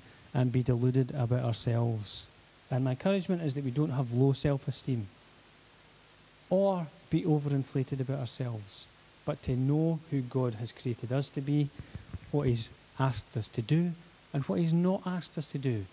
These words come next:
And let's not get discouraged when somebody else can do something else better than we can. There's loads of people that can do lots of things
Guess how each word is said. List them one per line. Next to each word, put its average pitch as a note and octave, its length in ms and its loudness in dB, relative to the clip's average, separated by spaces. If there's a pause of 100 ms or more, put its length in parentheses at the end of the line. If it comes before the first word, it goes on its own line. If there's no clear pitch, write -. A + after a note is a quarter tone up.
(160)
And C3+ 160 2
let's F3+ 240 0
not F3+ 160 2
get D#3 140 0
discouraged D3 640 0 (300)
when C#3 100 4
somebody E3+ 440 2
else D#3 240 2
can C#3+ 140 0
do C#3 160 2
something C3 400 2
else B2 300 0 (260)
better C3+ 460 2 (240)
than A2+ 200 -2
we A#2+ 60 -2
can. A#2+ 400 -4 (480)
There's B2 160 -2
loads D3 220 2
of D3+ 60 0
people C#3+ 280 2
that C3 120 0
can A#2 120 2
do B2 140 4
lots B2+ 260 -2
of C#3+ 80 2
things B2 400 2